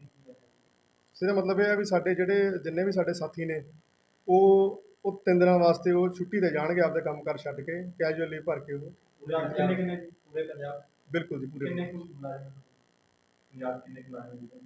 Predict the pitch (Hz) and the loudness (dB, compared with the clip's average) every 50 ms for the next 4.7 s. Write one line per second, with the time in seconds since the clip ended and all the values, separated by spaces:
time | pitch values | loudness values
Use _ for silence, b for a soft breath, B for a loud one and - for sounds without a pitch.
0 | - 60 - - - - - - _ _ _ _ _ _ _ _ _ _ _ _ | -20 -20 -20 -20 -20 -20 -20 -20 _ _ _ _ _ _ _ _ _ _ _ _
1 | _ 147 147 175 214 220 254 247 233 240 220 220 214 - - 185 180 180 175 180 | _ 0 2 2 2 2 2 0 0 0 -2 -2 -4 -2 -2 -4 -4 -4 -6 -10
2 | - - _ _ - - 185 180 180 180 196 208 196 208 175 165 - 175 180 180 | -14 -18 _ _ -4 -4 0 2 4 4 4 2 2 0 0 0 4 6 6 8
3 | 180 185 180 170 170 156 - 156 156 - 175 175 175 170 170 175 180 170 175 175 | 8 6 6 4 4 4 2 0 -2 -4 -2 0 0 0 2 2 4 4 2 2
4 | 175 170 175 175 175 175 175 175 185 180 - 175 180 175 | 2 2 2 2 0 0 -2 -4 -4 -6 -4 -2 -4 -4